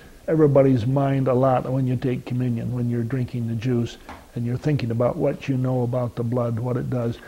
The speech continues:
You're simply, when you take it, you're verifying that you're living this. You have been the recipient of his work in the blood,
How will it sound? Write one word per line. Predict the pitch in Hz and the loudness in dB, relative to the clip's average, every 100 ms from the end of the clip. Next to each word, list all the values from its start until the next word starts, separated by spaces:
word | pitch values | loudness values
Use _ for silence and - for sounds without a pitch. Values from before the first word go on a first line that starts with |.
| - - | -20 -12
You're | 127 123 | -6 -6
simply, | - 175 156 131 123 | -2 0 2 2 2
when | 123 135 | 2 2
you | 123 | 0
take | - 160 123 | 0 0 0
it, | 135 | -2
you're | 143 | -2
verifying | 127 120 143 151 - 123 120 123 | 0 2 4 4 2 -2 -2 -2
that | 127 | -4
you're | 151 131 123 | -2 0 2
living | 127 147 117 113 107 | 2 0 0 -6 -6
this. | 117 117 110 - - - - - | -6 -6 -8 -14 -18 -20 -16 -4
You | 131 131 | 0 2
have | 131 127 | 0 0
been | 131 | 0
the | 123 | 0
recipient | 120 - - - 180 123 117 | -2 -4 -4 0 0 -2 -4
of | 120 107 | -4 -4
his | 120 107 | -4 -4
work | 123 127 123 143 | -2 0 0 -2
in | 127 | -4
the | 120 | -2
blood, | 123 120 120 | -2 -2 -2